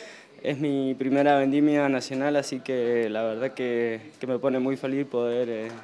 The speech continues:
poder realizarlo. Estoy en, en pleno proceso, así que como contar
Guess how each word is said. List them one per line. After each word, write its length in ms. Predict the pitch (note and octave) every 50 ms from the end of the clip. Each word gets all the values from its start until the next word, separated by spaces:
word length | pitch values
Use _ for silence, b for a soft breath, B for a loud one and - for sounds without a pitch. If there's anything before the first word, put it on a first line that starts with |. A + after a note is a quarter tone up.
| - - -
poder 200 | B2+ B2 B2+ B2+
realizarlo. 520 | B2 B2 A#2 A#2+ A2+ - C#3+ B2 - G#2+ -
Estoy 400 | - - D3+ D3 D3+ D3+ C#3+ C3+
en, 160 | C3+ B2 G#2
en 220 | E2 A2 B2+ C3
pleno 320 | B2 - D3+ D#3 D#3 D#3 D3+
proceso, 500 | - C#3+ C#3 - - E3+ E3 - - E3+
así 240 | D3+ C3+ - D3+ D3
que 720 | - D#3 D3+ C#3+ C#3+ C#3 C3+ C3 A#2+ A2+ G#2+ - - - - - -
como 260 | C#3 C#3 C#3 C3+ C3
contar 480 | C3+ C#3+ C#3+ D3 D3 E3+ E3+ F#3+ G3